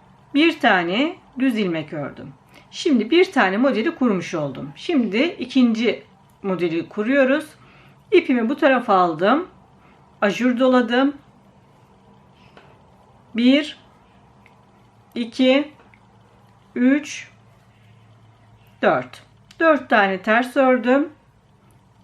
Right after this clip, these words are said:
Üç ilmeğimi birlikte ters olarak şöyle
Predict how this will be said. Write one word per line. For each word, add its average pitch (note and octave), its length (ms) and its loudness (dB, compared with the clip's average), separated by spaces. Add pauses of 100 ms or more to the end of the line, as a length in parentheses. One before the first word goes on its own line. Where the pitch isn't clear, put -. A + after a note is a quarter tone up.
(220)
Üç D4+ 240 0
ilmeğimi G#3 800 0 (180)
birlikte A#3+ 640 0
ters C4 340 0
olarak G3 480 0
şöyle A3+ 680 0